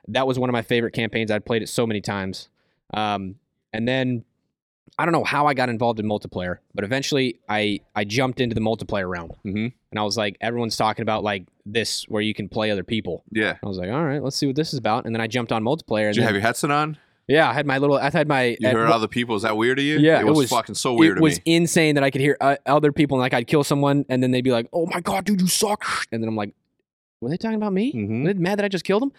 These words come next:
Speaker 1: And then I just, I kept going back. I think I had the world, I mean, I was, like, number one in the world at some point. <laughs> You know what I'm saying? I
Speaker 2: Were
Speaker 1: was
Speaker 2: you
Speaker 1: like,
Speaker 2: really?
Speaker 1: No,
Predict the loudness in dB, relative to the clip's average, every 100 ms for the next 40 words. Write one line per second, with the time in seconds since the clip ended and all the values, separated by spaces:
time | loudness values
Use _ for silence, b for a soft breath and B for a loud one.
0 | b b 0 2 2 2 2 0 2 2
1 | 2 2 0 0 0 0 0 2 2 0
2 | 0 0 -2 -2 -2 -2 -2 -4 -2 -2
3 | -2 -4 -4 -2 -2 0 2 2 2 2
4 | 4 6 6 8 6 4 0 -6